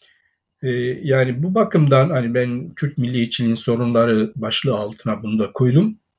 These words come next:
<clears throat> Bu konuyu da koydum. Çünkü inanıyorum ki biz Kürt milliyetçiliğin ne olduğunu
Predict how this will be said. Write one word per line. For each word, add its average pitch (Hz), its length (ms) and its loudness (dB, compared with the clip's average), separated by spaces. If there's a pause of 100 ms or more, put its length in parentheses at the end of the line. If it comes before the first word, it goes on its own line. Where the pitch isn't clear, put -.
(120)
<clears throat> - 20 -4 (280)
Bu 120 220 4
konuyu 117 320 4
da 110 140 2
koydum. 117 440 -2 (720)
Çünkü 180 500 4 (1300)
inanıyorum 160 560 8
ki 151 180 -4
biz 165 220 -4
Kürt - 260 -8
milliyetçiliğin 147 800 0
ne 143 60 2
olduğunu 107 600 -2